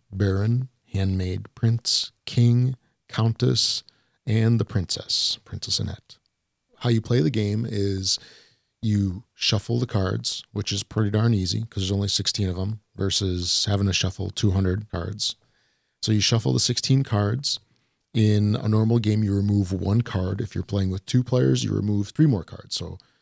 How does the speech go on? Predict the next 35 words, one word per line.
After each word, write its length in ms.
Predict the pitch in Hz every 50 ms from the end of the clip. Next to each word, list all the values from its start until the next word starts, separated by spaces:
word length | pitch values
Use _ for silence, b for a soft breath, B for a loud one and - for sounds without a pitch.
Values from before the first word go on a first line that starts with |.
| b b b -
in 60 | 98
a 40 | 90
two-player 360 | - 127 117 - 110 101 95
game, 200 | 98 98 95 98
you 80 | 95
remove 320 | 92 90 92 95 95 92 -
four 300 | - - 98 98 92 92
total. 400 | - - 95 90 - - - _ _ _ _ _ _ _ _ _ _ _ _ _ -
Each 320 | 117 123 117 - - -
player 420 | - - 123 120 120 123 127 135 - b b b b b b b -
gets 440 | - 98 98 - - - - - - - -
a 160 | 104 113 131
card 560 | - - - 92 87 82 85 98 110 117 117 _ _ -
as 160 | 120 107 104
their 160 | 107 98 87
starting 460 | - - - 110 95 101 104 127 143
hand. 500 | 131 107 92 87 80 90 - - 131 - _ _ _ _ _ _ _ _ _ _ _ _
And 140 | - 104 98
then 180 | 104 104 101 101
at 120 | 90 -
that 240 | - 107 113 - -
point, 560 | - - 113 110 107 107 117 - - - - b b b b b b
uh, 120 | 95 92
the 80 | 92 101
first 400 | - - 110 107 104 - - -
player 340 | - 110 104 101 101 98 95
draws 400 | 95 - 95 92 95 92 92 -
the 100 | 92 -
top 280 | - - 95 - -
card 320 | - - 98 95 95 92 92
of 160 | 90 - -
the 140 | - 101 90
remaining 400 | 90 87 90 92 92 92 92 90
deck. 420 | 85 92 98 123 127 - - - _ _ _ _ _ _ _ _ _ _ _ _ _ _ _ -
And 680 | - 104 104 104 101 98 101 101 98 98 98 95 -